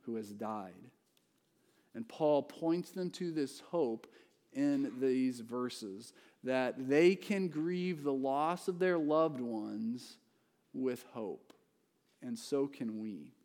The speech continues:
Those living around these truly converted believers, as I said, grieved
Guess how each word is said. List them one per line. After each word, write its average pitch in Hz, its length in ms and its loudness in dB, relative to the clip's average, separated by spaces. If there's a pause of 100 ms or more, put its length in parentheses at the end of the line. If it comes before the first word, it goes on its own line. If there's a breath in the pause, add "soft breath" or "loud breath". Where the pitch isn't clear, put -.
(1700 soft breath)
Those 170 360 10
living 170 400 6
around 139 760 2
these 139 280 6
truly 151 360 2
converted 135 600 0
believers, 120 560 0
as 117 80 -8
I 120 60 -4
said, 123 440 2
grieved 135 640 0